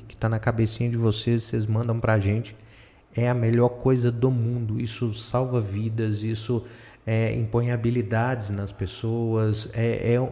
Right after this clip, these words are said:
um, é um meio de muita coisa, meio de muita coisa. Leva muita gente pra,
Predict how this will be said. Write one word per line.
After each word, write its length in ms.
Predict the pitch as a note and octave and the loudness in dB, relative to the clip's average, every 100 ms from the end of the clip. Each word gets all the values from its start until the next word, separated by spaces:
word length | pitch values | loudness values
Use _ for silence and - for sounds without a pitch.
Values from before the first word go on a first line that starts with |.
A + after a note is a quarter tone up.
| A#2+ | -2
um, 360 | B2+ C3+ B2 A#2+ | -2 -2 -4 -4
é 100 | A#2+ | -4
um 80 | C3 B2+ | -2 0
meio 320 | B2+ C#3 B2+ | 0 2 0
de 100 | A#2+ | 0
muita 580 | B2 C3 D3+ E3+ - C3 | 0 0 0 0 -2 -8
coisa, 840 | - - A#2 A#2+ G#2+ G#2 G2+ G#2 - - - | -8 -2 2 4 2 -2 -6 -8 -14 -20 -8
meio 160 | A#2 B2 | -2 -2
de 100 | A#2+ | 0
muita 280 | B2 D3 C3+ | 0 0 -4
coisa. 440 | - G#2 F#2 F#2 - - - - - - - | 0 0 0 -4 -12 -20 -20 -20 -20 -8 0
Leva 400 | A#2+ D3 E3 C#3+ | 4 4 4 2
muita 380 | C#3+ D3 C#3 | 0 0 0
gente 300 | G#2+ B2 A#2 | 0 -2 -4
pra, 560 | - A#2+ A2+ A2 A2 | -2 0 0 -2 -6